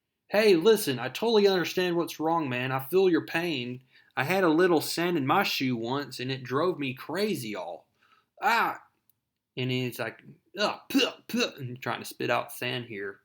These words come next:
All of a sudden, Sandman is shot twice by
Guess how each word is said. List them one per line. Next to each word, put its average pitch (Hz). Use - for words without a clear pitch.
All 165
of 147
a -
sudden, 143
Sandman 135
is 113
shot 156
twice 139
by 120